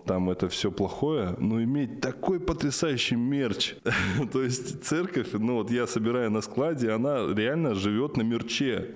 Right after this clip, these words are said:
Ну это, это вообще, это очевидно. Поэтому почему на сегодняшний день мы не платим налоги? Ну потому что,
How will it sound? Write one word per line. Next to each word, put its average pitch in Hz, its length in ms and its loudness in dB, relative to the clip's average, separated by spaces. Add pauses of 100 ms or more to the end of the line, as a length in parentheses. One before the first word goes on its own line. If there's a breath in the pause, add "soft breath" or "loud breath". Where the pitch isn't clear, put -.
Ну 117 300 2
это, 107 180 0
это 98 360 0
вообще, 104 360 0
это 87 160 0
очевидно. 90 540 0
Поэтому 120 640 0
почему 139 720 0
на 107 180 2
сегодняшний 123 640 0
день 107 340 2
мы 110 320 2
не 104 120 0
платим 107 400 0
налоги? 107 520 0
Ну 127 140 0
потому 151 360 2
что, 117 360 -2